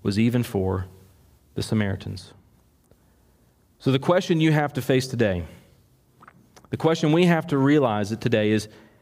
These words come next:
as you look at your life, as you look at your faith, if you look, as you, as you reflect on your salvation, you reflect on your baptism and your life since then,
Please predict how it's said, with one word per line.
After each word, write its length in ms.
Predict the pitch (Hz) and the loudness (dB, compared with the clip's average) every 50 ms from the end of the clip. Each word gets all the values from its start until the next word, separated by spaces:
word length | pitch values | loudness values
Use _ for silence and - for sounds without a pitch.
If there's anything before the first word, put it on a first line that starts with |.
| _ _ - | _ _ -2
as 160 | 139 151 139 | 0 0 2
you 160 | 156 180 208 | 2 2 4
look 240 | 196 185 185 180 - | 4 4 2 2 0
at 140 | 175 - - | -2 -2 0
your 120 | 151 160 | 0 0
life, 360 | 151 135 107 98 101 110 - 135 | 2 2 0 0 -2 -2 0 0
as 100 | 127 135 | 2 4
you 100 | 156 156 | 4 4
look 240 | 151 165 165 165 | 4 4 2 2
at 160 | 170 135 - - | 0 -2 0 0
your 300 | 151 151 143 139 135 - - - - - - - _ _ _ _ | 0 0 0 -2 -4 -8 -14 -20 -20 -20 -20 -20 _ _ _ _
faith, 600 | - - - 165 151 160 170 - - - - - - - - _ _ _ _ _ | -12 -4 0 2 2 2 2 0 -4 -12 -18 -20 -20 -20 -20 _ _ _ _ _
if 60 | - | 0
you 80 | 131 131 | 2 4
look, 180 | 139 147 151 - | 4 4 4 2
as 160 | 143 139 135 | 2 2 2
you, 220 | 143 143 143 156 | 4 2 4 4
as 140 | - 151 139 | 2 2 2
you 80 | 147 151 | 4 2
reflect 460 | 147 139 - - 160 165 165 170 - | 2 0 0 0 0 0 0 0 -2
on 160 | 156 151 151 | -2 0 0
your 100 | 151 147 | 0 0
salvation, 760 | 135 - 160 135 123 120 131 143 151 147 - 160 151 156 151 151 - - - - - - _ - | 0 0 0 0 2 2 2 2 0 0 -2 -2 -2 -2 -4 -6 -10 -18 -20 -20 -20 -16 _ -2
you 80 | 120 | -2
reflect 380 | 123 120 - 151 156 156 151 - | -2 0 0 0 0 0 2 0
on 120 | 151 143 143 | 0 0 2
your 140 | 131 120 113 | 2 2 2
baptism 760 | 127 131 143 143 - - 160 143 131 135 143 143 143 135 - - - - - - - - _ _ _ _ _ - | 2 0 -2 -2 -2 -2 -2 -2 0 -2 -4 -4 -4 -6 -10 -14 -18 -20 -20 -20 -20 -20 _ _ _ _ _ -2
and 100 | 127 127 | 0 2
your 120 | 127 123 120 | 2 4 4
life 320 | 123 131 143 151 151 - | 2 2 0 0 -4 -6
since 300 | - - 156 139 123 - | -4 -4 -2 -2 -2 -2
then, 360 | - - 98 95 95 104 110 | -4 -4 -4 -4 -4 -6 -8